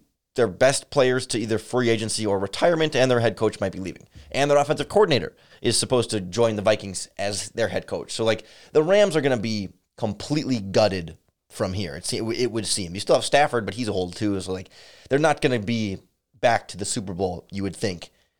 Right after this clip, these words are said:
anytime soon. They're gonna have to eventually sort of tear down and rebuild. Whereas you compare to, like, the Bengals, much more, like, sustainably built to contend right now because their quarterback is still on that rookie contract. You know, you think Bengals, if they add a couple of offensive linemen and,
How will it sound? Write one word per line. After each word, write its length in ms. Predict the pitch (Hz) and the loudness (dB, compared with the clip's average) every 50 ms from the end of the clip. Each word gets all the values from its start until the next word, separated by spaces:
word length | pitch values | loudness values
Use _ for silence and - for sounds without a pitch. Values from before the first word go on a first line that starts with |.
| _ _ _ _ _ - | _ _ _ _ _ -6
anytime 480 | 135 131 123 113 - - 104 98 95 | -4 -2 -2 -2 -2 -2 -2 -2 -2
soon. 180 | 90 - 101 95 | -4 -4 -4 -4
They're 80 | 101 | -4
gonna 160 | 101 104 120 117 | -2 0 0 2
have 180 | 113 110 101 | 2 2 0
to 80 | - 107 | 0 -2
eventually 380 | 98 90 110 107 101 - - | 0 0 0 0 0 -2 -4
sort 220 | 98 - 110 101 92 | -4 -2 -2 -2 -2
of 100 | 85 - _ _ - - _ _ _ | -4 -8 _ _ -20 -20 _ _ _
tear 240 | - - 156 139 131 | -2 2 2 4 4
down 220 | 120 120 107 107 104 | 4 4 4 2 0
and 120 | 101 92 | 0 -2
rebuild. 400 | 104 104 101 196 202 - 202 - - - - - | -4 -2 2 2 2 2 2 -4 -12 -20 -20 -4
Whereas 260 | - 190 214 190 180 151 | 0 4 4 4 4 2
you 60 | 160 | 0
compare 260 | 160 156 - 160 147 | -2 0 2 4 4
to, 80 | 139 127 | 4 4
like, 140 | 120 110 | 2 0
the 60 | - 92 | 0 2
Bengals, 480 | 120 131 143 117 113 120 120 - - _ _ _ _ _ _ _ _ _ | 2 2 2 2 0 0 -2 -4 -10 _ _ _ _ _ _ _ _ _
much 320 | - 107 127 139 131 - - | -4 0 0 0 0 0 0
more, 200 | 135 131 123 113 | 2 4 4 4
like, 340 | 104 101 98 92 - - - _ _ _ _ _ _ _ _ - | 4 2 0 0 -2 -8 -20 _ _ _ _ _ _ _ _ -8
sustainably 760 | - - 123 113 - - 123 120 117 113 98 107 104 95 87 | -4 -2 -2 0 0 2 2 2 2 0 0 -2 -2 -2 0
built 320 | 101 123 113 117 - - | 2 2 2 2 0 -6
to 120 | - - 104 | -12 -8 -4
contend 420 | 117 113 110 - - 240 269 226 | -4 -4 0 2 2 2 4 4
right 160 | 143 120 90 | 2 2 2
now 160 | 101 104 101 104 | 2 -2 -2 -2
because 380 | 113 120 - - - - - | -2 -4 -4 -2 0 0 2
their 100 | 143 139 | 2 0
quarterback 420 | - - 120 113 113 110 113 113 - | 2 2 0 2 2 2 2 0 -2
is 60 | 104 | -4
still 220 | - - 107 113 | 0 0 0 2
on 180 | - 104 104 101 | 2 0 0 0
that 120 | 101 - - | -2 -4 -6
rookie 160 | 98 - 104 | -8 -10 -8
contract. 500 | - - - 185 175 - - - - - | -4 0 0 0 0 0 -2 -4 -4 -6
You 60 | 104 | -10
know, 80 | 95 98 | -8 -8
you 100 | 101 101 | -6 -4
think 240 | - 113 107 - - _ - - - - - - | -4 -4 -4 -6 -10 _ -20 -20 -20 -20 -12 -6
Bengals, 300 | - 113 123 123 123 107 | -4 -2 0 0 -2 -2
if 80 | 117 104 | -2 -2
they 140 | 113 110 - - | -2 -2 -2 0
add 200 | 95 95 104 113 | 0 0 2 0
a 40 | 117 | 0
couple 240 | - - 120 - 117 | 0 0 0 2 2
of 80 | 104 | 4
offensive 460 | 104 104 107 - 107 98 - 95 90 | 4 4 4 2 0 -4 -4 -6 -6
linemen 460 | 92 92 107 123 139 143 147 147 151 147 | -4 -2 0 0 0 0 -2 -2 -2 -2
and, 200 | 127 104 98 | -2 -2 -4